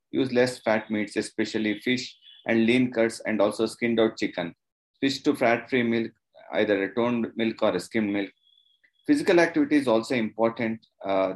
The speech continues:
thing. So at least one fifty minutes of moderate intensity aerobic exercise a week is enough to lower both the cholesterol and high blood pressure. For some people, lifestyle changes may prevent or treat unhealthy cholesterol levels. But if after, even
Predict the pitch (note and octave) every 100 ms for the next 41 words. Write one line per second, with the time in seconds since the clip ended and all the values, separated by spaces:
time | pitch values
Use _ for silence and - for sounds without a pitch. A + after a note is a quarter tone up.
0 | - A2+ A2+ A#2 _ _ _ - A2+ C3+
1 | C#3 A#2+ A#2 B2 C#3 C#3+ B2+ B2+ B2 A2
2 | - G2+ G#2+ A#2 A2+ A2 A2 - - G#2+
3 | G#2 A2 G#2+ G#2 F#2 - G#2 - A#2 A2
4 | A2+ G#2+ - _ G#2+ G2+ G#2 G#2 G2+ -
5 | F#2+ G2 G2 F#2+ G#2 G#2+ G2+ - F#2 F2+
6 | F#2+ F2+ E2+ F#2+ - F#2+ F2 E2+ E2+ E2+
7 | - _ _ _ _ - A2 - C3 C#3
8 | C3+ C3 C3 - _ _ _ _ _ G#2
9 | A#2+ B2 D3 C3 B2+ B2 A#2 A#2+ - C#3
10 | D#3 B2 A2 A2+ F2 G2 - A#2 A#2 -
11 | A#2+ B2 A#2+ A#2 G#2 G2+ - F#2 F#2 F2+
12 | F2+ - _ _ - G2+ A2 G#2 G#2+ A2
13 | - C3+ A#2+ A#2+ B2+ -